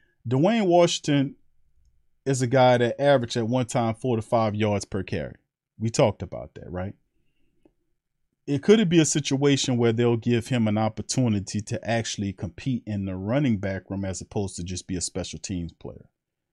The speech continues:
You know, if it's a fair room like that,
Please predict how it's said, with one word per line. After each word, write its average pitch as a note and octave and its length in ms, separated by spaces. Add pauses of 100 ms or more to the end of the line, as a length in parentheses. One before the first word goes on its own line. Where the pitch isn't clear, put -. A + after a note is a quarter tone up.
(340)
You G2+ 120
know, G2 340 (120)
if A2+ 160
it's - 140
a A2+ 80
fair C#3 440
room B2+ 400
like G#2+ 320
that, G2+ 280